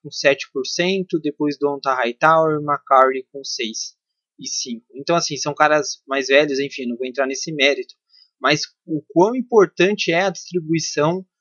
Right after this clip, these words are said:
desse valor pago a esses jogadores e o quão pode te comprometer no futuro. Isso porque eu não tô passando pra vocês aqui o exemplo mais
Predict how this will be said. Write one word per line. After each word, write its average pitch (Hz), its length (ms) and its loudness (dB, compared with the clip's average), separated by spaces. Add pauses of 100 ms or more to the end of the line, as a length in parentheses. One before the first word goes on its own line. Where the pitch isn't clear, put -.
(200)
desse 143 200 -6
valor 156 380 0
pago 151 300 2
a - 20 0
esses 156 240 -6
jogadores 147 560 -2
e 170 60 -4
o 165 160 -8
quão 190 180 2
pode 180 380 0
te - 160 -8
comprometer 170 580 -6
no 165 100 -8
futuro. 151 600 -4 (340)
Isso 156 220 -2
porque 202 180 -2
eu 202 60 2
não 196 100 -2
tô 196 100 -2
passando 175 380 -4
pra 160 160 -6
vocês 147 380 -4
aqui 135 200 -6
o 160 60 -2
exemplo 151 480 -4
mais 170 460 0